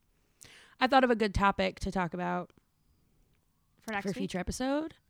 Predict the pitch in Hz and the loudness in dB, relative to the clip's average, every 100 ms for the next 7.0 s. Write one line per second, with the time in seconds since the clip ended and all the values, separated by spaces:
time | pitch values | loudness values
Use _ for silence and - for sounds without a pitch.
0 | _ _ - 185 170 - _ _ _ _ | _ _ -18 -16 -16 -20 _ _ _ _
1 | _ _ _ - 233 233 214 - 202 214 | _ _ _ -8 -4 -4 -4 0 0 0
2 | 180 175 175 175 - - - - - _ | -2 -2 -2 -6 -6 -10 -10 -12 -18 _
3 | _ _ _ _ _ - 180 175 170 170 | _ _ _ _ _ -12 -6 -6 -6 -8
4 | 165 170 - - - _ _ _ _ _ | -10 -12 -16 -20 -20 _ _ _ _ _
5 | _ _ _ _ _ _ _ _ _ - | _ _ _ _ _ _ _ _ _ -8
6 | 214 196 202 202 185 170 - 185 175 | -4 -4 -4 -4 -6 -6 -12 -10 -10